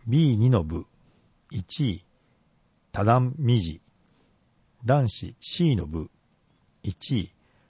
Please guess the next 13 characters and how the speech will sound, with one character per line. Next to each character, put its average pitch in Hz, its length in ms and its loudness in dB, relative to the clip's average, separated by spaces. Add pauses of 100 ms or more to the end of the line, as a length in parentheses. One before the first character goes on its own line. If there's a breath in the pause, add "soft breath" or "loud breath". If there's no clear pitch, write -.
ア 117 120 4
フ 165 180 2
ナ 156 160 6
ン・ 143 140 4
ザ 135 140 4
シ 117 180 0
ド。 90 160 -6 (920)
女 127 200 2
子 - 300 -4 (220)
エ 156 160 8
ー - 20 4
の 90 140 0
部。 87 240 -12